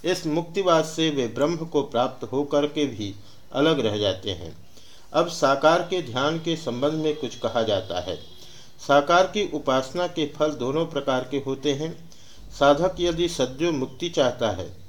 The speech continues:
शुद्ध ब्रह्म में एक रूप से मिलना चाहता है,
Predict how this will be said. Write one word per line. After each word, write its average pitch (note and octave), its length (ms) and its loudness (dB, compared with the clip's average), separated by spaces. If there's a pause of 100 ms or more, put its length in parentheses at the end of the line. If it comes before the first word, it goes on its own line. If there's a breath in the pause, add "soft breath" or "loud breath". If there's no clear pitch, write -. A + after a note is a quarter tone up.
(380 soft breath)
शुद्ध E3 340 -2
ब्रह्म D#3 420 2
में D#3+ 120 2
एक C#3+ 360 0
रूप C#3 200 -2
से D#3 200 -4
मिलना C3 360 0
चाहता C3 420 0
है, F2+ 220 -6